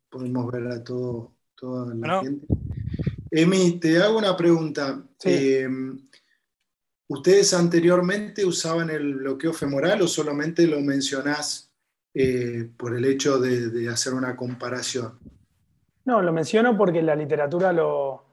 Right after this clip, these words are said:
Speaker 3: digamos, lo, lo aporta. Hasta el dos mil dieciséis quizás se venía utilizando un montón a nivel de las publicaciones y después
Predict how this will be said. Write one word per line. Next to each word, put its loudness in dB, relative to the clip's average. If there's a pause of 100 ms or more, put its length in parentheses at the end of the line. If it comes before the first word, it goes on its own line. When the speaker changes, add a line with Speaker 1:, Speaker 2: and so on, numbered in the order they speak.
(220)
Speaker 3:
digamos, -6
lo, -6
lo -2
aporta. 4
Hasta 0
el -12
dos -18
mil -6
dieciséis -2
quizás -4 (360)
se -10
venía -4
utilizando -4
un -4
montón -2 (240)
a -6
nivel -2
de 4
las 0
publicaciones 0
y -2
después -2